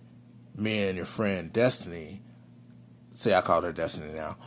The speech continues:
"me and your friend Sp-, uh, Spirit,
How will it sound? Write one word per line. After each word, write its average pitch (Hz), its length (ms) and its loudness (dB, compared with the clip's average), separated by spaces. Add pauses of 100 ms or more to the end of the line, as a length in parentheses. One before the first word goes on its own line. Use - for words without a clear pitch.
(160)
"me 107 220 2
and 101 80 2
your 92 100 0
friend 90 360 -2
Sp-, - 380 -10
uh, 73 460 0 (960)
Spirit, 120 600 6